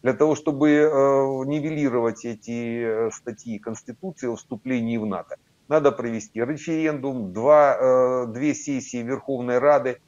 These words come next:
решение Конституционного суда. Это нереально в той ос-, обстановке, которая сейчас сложилась. Это займёт, э, до полугода. Ну, просто вещи есть нереальные. Потому и этот, э, механизм, он просто из области фантастики,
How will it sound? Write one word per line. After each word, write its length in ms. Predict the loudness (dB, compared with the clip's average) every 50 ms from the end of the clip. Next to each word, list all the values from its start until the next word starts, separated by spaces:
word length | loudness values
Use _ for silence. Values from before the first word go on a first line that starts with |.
| _ _ _
решение 500 | -6 -4 -4 -2 -2 -2 0 0 -2 -2
Конституционного 1000 | -2 -4 -4 -4 -8 -12 -16 -12 -12 -12 -14 -10 -8 -6 -6 -4 -4 -4 -6 -6
суда. 320 | -8 -10 -4 0 2 2
Это 200 | 2 0 -2 -4
нереально 920 | -4 -2 -2 0 2 4 4 4 4 4 0 -2 -2 -2 -2 -2 -4 -6 -8 -4
в 520 | 0 2 4 4 4 4 2 2 -2 -4 -4
той 200 | -2 -2 0 0
ос-, 140 | -2 -4 -10 -14 -8
обстановке, 600 | -6 -6 -6 -6 -10 -10 -8 -8 -8 -8 -10 -12
которая 460 | -10 -10 -10 -8 -4 -2 0 0 -2 -2 _ _ _ _
сейчас 320 | _ -2 0 0 0 0 -2
сложилась. 480 | -4 -6 -6 -4 -2 -2 -2 -2 -4
Это 200 | -8 -10 -8 -8
займёт, 440 | -6 -4 -4 -4 -2 -2 -4 -4 -6 _
э, 360 | -6 -4 -4 -2 0 0 0 0
до 200 | -2 -2 -4 -4
полугода. 640 | -4 -6 -6 -4 -2 -2 -2 -2 -2 -2 -2 -4 -4
Ну, 200 | -4 -6 -6 -6 -6
просто 300 | -6 -6 -6 -6 -8 -6
вещи 300 | -6 -6 -6 -6 -8 -10
есть 260 | -8 -10 -10 -10 -10
нереальные. 500 | -6 -6 -4 -2 -2 0 -2 -2 -4 -8 _ _ _
Потому 320 | -8 -6 -4 -2 -2 -4 -4 -10 _ _ _
и 220 | -2 0 0 2 2
этот, 340 | 2 2 0 -2 -8 -8 -8 -6
э, 180 | -4 -4 -4
механизм, 540 | -4 -6 -6 -6 -6 -8 -6 -6 -6 -6 -4
он 120 | -6 -6
просто 360 | -6 -6 -6 -6 -6 -6 -8 -10
из 200 | -8 -8 -6 -6
области 400 | -6 -4 -6 -6 -8 -8 -12 -10
фантастики, 580 | -8 -6 -6 -4 -4 -4 -4 -4 -8 _ _